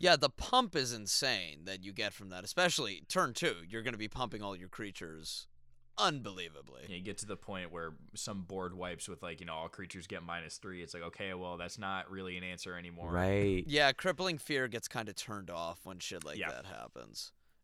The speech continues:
Speaker 1: And Meat
Speaker 3: That's,
Speaker 1: Hook
Speaker 3: like,
Speaker 1: gets
Speaker 3: one of my
Speaker 1: harder to
Speaker 3: favorite.
Speaker 1: use.
Speaker 3: I love Massacre Girl for that reason. Nothing
Speaker 1: Yeah.
Speaker 3: takes out an army of little dudes like Massacre Girl.
Speaker 1: That's a good point. She's fucking great for wiping.
Speaker 3: Except for, yeah, <laughs> ex-, except for when you have shit like that, where, like, everything's huge. You're like,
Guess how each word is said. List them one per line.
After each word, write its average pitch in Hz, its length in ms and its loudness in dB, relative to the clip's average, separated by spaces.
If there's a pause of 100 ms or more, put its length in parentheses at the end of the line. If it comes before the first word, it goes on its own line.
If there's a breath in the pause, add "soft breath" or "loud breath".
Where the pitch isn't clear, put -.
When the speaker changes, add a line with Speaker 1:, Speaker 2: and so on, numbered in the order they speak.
Speaker 1:
And 156 160 8
Meat 175 220 2
Speaker 3:
That's, 123 120 8
Speaker 1:
Hook 123 40 6
Speaker 3:
like, 117 140 10
Speaker 1:
gets 123 60 8
Speaker 3:
one 117 80 10
of 120 40 10
my 117 60 12
Speaker 1:
harder 123 180 10
to - 60 -
Speaker 3:
favorite. 104 320 10
Speaker 1:
use. 87 120 -6
Speaker 3:
I 104 100 12
love 123 280 10
Massacre 92 560 8
Girl 80 340 8
for 90 200 2
that 85 240 8
reason. 82 500 0 (100)
Nothing 113 300 6
Speaker 1:
Yeah. 117 60 2
Speaker 3:
takes 113 280 8
out 104 120 12
an 98 100 8
army 95 380 8
of 87 180 6
little 92 240 8
dudes 87 400 6
like 87 180 6
Massacre 85 480 2
Girl. 80 540 4
Speaker 1:
That's 135 200 2
a 151 40 -2
good 131 160 2
point. 113 380 0
She's - 340 -4
fucking 107 320 -4
great 92 320 -6
for 92 160 -12
wiping. 82 480 -8 (160)
Speaker 3:
Except 123 420 8
for, 120 460 10 (100)
yeah, 107 340 12
<laughs> 90 100 10
ex-, - 160 6 (180)
except 131 360 6
for 131 100 6
when 120 160 8
you 113 100 8
have 110 160 8
shit 113 260 2
like 120 260 8
that, 135 360 12
where, 110 140 6
like, 110 180 10
everything's 127 500 8
huge. 127 520 8
You're 104 80 8
like, 104 180 8